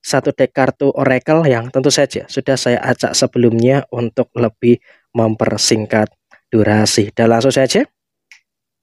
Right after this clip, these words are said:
zodiak pertama yang akan berpotensi paling bahagia di akhir bulan Juni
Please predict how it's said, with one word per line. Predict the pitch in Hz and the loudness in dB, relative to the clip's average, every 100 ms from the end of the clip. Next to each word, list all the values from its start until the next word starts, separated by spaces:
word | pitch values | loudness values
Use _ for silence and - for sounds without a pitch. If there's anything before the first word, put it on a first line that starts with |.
| _ _ _ _ _ - | _ _ _ _ _ -2
zodiak | 156 185 202 - | 0 2 0 2
pertama | 185 175 170 196 156 | 0 2 2 0 -2
yang | 139 143 | -2 -2
akan | - 156 | -2 -4
berpotensi | 151 131 131 - 127 - 135 | -2 -2 -2 -2 0 0 0
paling | 127 131 131 | 2 0 0
bahagia | 120 113 117 123 131 139 | 0 2 2 2 2 2
di | 135 | -4
akhir | 131 127 123 | -2 -2 0
bulan | 123 117 110 | 2 0 2
Juni | 120 120 | 2 4